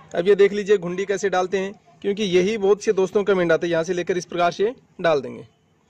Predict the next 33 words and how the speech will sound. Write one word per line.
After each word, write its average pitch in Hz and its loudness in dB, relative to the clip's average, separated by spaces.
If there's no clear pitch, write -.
और 185 -2
ये 214 -4
आपको 233 -2
मैं 226 2
एक 220 0
single 202 -2
घुंडी 190 0
की 208 0
अलग 185 2
बनाकर 185 0
आपको 185 2
बता 175 2
रहा 180 0
हूँ। 185 -8
यदि 180 2
आपको 196 2
double 185 2
घुंडी 185 -2
के 196 4
बारे 185 2
में 185 -6
जानना 180 0
है 180 -4
तो 190 -2
उसके 214 0
बारे 185 2
में 196 0
मैंने 196 -2
बहुत 175 -2
सी 214 -6
वीडियो 185 2
बनाई 180 2
हैं, 180 -4